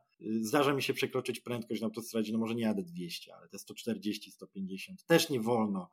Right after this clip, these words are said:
Ja to wszystko wiem i staram się z tym walczyć, ale też nie ukrywam i nie chciałem, żeby ta książka była napisana z takiej pozycji wywyższającej się, że ja tutaj oto jestem idealnym kierowcą.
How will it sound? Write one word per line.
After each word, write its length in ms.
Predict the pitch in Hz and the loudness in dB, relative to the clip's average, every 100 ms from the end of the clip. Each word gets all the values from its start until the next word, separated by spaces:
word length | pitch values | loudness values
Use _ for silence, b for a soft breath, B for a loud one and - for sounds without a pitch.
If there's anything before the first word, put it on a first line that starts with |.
| _ | _
Ja 120 | 143 | -2
to 100 | 160 | 0
wszystko 360 | 170 180 - 175 | 0 -2 2 4
wiem 280 | 175 175 | 6 6
i 40 | 160 | 4
staram 320 | - 160 147 | 4 4 4
się 100 | - | 0
z 80 | 135 | -2
tym 160 | 139 | 2
walczyć, 580 | 127 131 120 135 139 - _ _ | 6 6 6 4 2 -2 _ _
ale 220 | - 113 135 | -6 0 4
też 200 | 139 139 | 4 4
nie 120 | 151 | 4
ukrywam 440 | 143 170 151 143 | 6 6 6 4
i 40 | 143 | 4
nie 120 | 143 | 2
chciałem, 360 | - 170 165 | 6 8 8
żeby 160 | 143 139 | 6 4
ta 100 | 139 | 2
książka 340 | 135 151 - | 2 0 0
była 200 | 135 143 | 2 2
napisana 440 | 139 139 135 143 139 | 2 -2 -4 -2 -2
z 60 | |
takiej 260 | 139 139 147 | -2 -4 -4
pozycji 600 | 139 123 135 - 139 120 | -2 -2 -2 -2 -4 -2
wywyższającej 800 | 123 135 139 139 147 156 147 113 | -2 2 2 4 6 6 6 0
się, 180 | 107 107 107 | -2 -2 -4
że 340 | 98 107 101 98 _ | -2 -4 -4 -8 _
ja 140 | 120 127 | -4 -4
tutaj 280 | 127 127 120 | -2 0 0
oto 140 | 123 | 2
jestem 340 | 120 120 131 | 0 0 -2
idealnym 520 | 123 127 123 120 113 110 | 2 4 4 2 2 2
kierowcą. 580 | 131 117 110 - 98 | 2 2 0 -4 -6